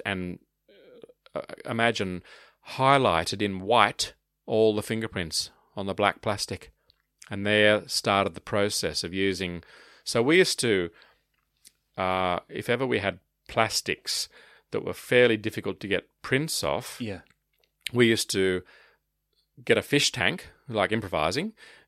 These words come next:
Speaker 1: in our laboratories in the city, and we would suspend plastic from the scene of a crime, mainly to do with drugs. You can imagine wrapping heroin and all that sort of stuff.
Speaker 2: Yeah.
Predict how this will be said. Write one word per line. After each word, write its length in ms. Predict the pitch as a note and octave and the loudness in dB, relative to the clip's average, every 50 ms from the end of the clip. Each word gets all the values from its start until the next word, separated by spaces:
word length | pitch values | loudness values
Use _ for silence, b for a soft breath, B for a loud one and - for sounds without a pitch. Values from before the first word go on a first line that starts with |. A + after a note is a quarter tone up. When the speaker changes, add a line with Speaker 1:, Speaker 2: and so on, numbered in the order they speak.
| _ _ | _ _
Speaker 1:
in 160 | - - G#2 F#2 | -8 -6 -2 0
our 160 | F2+ F2 F2 | 0 0 0
laboratories 640 | F2+ F2 F#2 F#2+ G2+ G2+ G#2+ - - F#2 D#2 D2+ E2 | 2 2 4 4 4 4 2 0 -4 -8 -6 -6 -8
in 80 | F2 E2 | -8 -6
the 60 | D#2+ | -4
city, 420 | - - B2 A2+ - F2 E2 F2 | -2 -2 -2 -2 -2 -4 -6 -4
and 220 | F2 F2+ F#2 F#2 F2 | -6 -6 -6 -4 -2
we 160 | F#2 F#2 F#2 | -2 -2 -2
would 340 | E2+ F2+ F2+ F2+ F2 - A2 | 0 -2 -2 -2 -2 -6 -6
suspend 680 | - - - A2 - - - B2+ B2+ C3 B2 A#2+ - _ | -6 -4 -2 -2 -2 0 0 0 0 -2 -4 -8 -10 _
plastic 480 | - - A#2+ A2+ - - - - - - | -2 0 0 0 0 -2 -6 -6 -8 -6
from 280 | - - A2+ G2 F#2+ | -4 -2 -2 -2 -2
the 100 | F#2 F2+ | -2 -2
scene 260 | - - A2+ G#2 G#2 | 0 0 0 0 0
of 80 | G2 E2 | -2 -4
a 60 | F2+ | -6
crime, 480 | - - - A#2 G#2 G2+ F#2 F2+ G2+ A#2 | -8 -6 -4 -2 0 0 0 0 0 0
mainly 280 | D#3 F#3 G#3 F#3+ D3 | 0 0 0 0 0
to 140 | A2 - F#2+ | -2 -2 -2
do 80 | F#2+ F2 | -2 -2
with 160 | D#2+ D#2+ D#2 | -2 -4 -6
drugs. 400 | D2+ - F#2 D#2+ D2 E2+ G#2 A2 | -4 -2 0 0 0 0 -2 -4
You 60 | A2+ G#2+ | -6 -4
can 100 | A2+ G2 | -2 -2
imagine 440 | F2+ E2+ E2 D#2 E2 E2 D2+ D#2+ | 0 0 -2 -2 -4 -8 -4 -4
wrapping 300 | F2 E2 - - E2+ D#2 | -4 -2 -2 -4 -6 -6
heroin 420 | D2+ - F#2+ E2+ E2+ F2 E2+ E2 E2 | -4 -2 0 2 2 2 0 0 -2
and 100 | D#2+ D#2+ | -4 -4
all 80 | D2+ D#2 | -4 -4
that 120 | D#2+ - - | -4 -4 -4
sort 140 | - F#2 | -6 -6
of 40 | - | -6
stuff. 280 | - - G2 G2+ - - - | -6 -6 -6 -6 -8 -10 -10
Speaker 2:
Yeah. 160 | - A#2+ A2 | -8 -6 -6